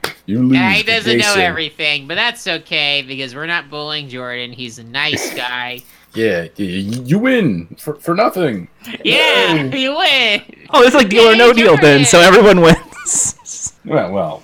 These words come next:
Speaker 1: n-, nobody wins on Deal or No Deal 'cause we have to watch it, but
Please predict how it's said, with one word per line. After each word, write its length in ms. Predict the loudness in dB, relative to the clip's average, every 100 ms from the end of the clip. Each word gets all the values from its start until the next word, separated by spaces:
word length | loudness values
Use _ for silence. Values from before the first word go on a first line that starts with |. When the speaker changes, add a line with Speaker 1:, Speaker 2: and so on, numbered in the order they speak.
| -16 -10
Speaker 1:
n-, 220 | -8 -6
nobody 240 | -6 -6
wins 200 | -12 -14
on 140 | -16 -16
Deal 160 | -16
or 80 | -16
No 160 | -20 -18
Deal 220 | -18 -20
'cause 160 | _ -16
we 60 |
have 100 | -16
to 60 | -12
watch 300 | -8 -8 -10
it, 160 | -16 -12
but 200 | -14